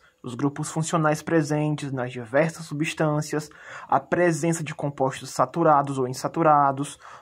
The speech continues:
núcleos benzênicos, fenantrênicos, pirimídicos, que são os responsáveis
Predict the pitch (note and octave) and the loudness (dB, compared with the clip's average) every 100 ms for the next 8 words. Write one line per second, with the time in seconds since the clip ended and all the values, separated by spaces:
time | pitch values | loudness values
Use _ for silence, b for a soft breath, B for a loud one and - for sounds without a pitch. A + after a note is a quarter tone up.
0 | B F3 F3+ F3 D3 C#3 D#3 D3+ C#3+ C#3 | B 2 4 4 0 2 2 2 0 0
1 | C3+ C3+ C3+ C3 - E3 D#3+ D#3+ D#3+ C3+ | -2 -4 -6 -8 -2 0 2 0 0 0
2 | C#3 C3+ C3 C#3 C#3 - D#3+ D#3 C#3 C#3+ | 0 -2 -6 -8 -10 -10 -2 0 2 0
3 | C#3+ C#3 C#3 C#3+ - - b b b - | 0 -2 -4 -4 -4 -10 b b b -4
4 | D#3 - D3+ C#3 - - E3+ - - A#3+ | -2 0 0 0 -2 0 0 0 -8 -2
5 | - C#3 C#3 D3 D#3 | 4 6 6 2 -2